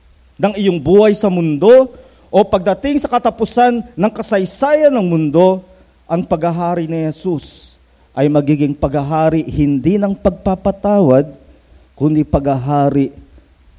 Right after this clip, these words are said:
ng paghuhukom. Yan ang sabi ng ikalawang Korinto lima sampu,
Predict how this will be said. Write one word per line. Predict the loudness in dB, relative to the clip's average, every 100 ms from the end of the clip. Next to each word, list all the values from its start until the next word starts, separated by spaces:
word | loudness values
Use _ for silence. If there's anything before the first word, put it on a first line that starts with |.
| _ -4
ng | -2 0
paghuhukom. | -2 0 -2 -4 0 0 2 0 0 -2 -12 _ _ _ _ _ _ _ _
Yan | -4
ang | -4
sabi | -4 -6 -2
ng | -2 -2
ikalawang | -4 -4 -2 -2
Korinto | -2 0 2 2 2 2
lima | 2 0 0 0
sampu, | -2 -4 -4 -4 0 0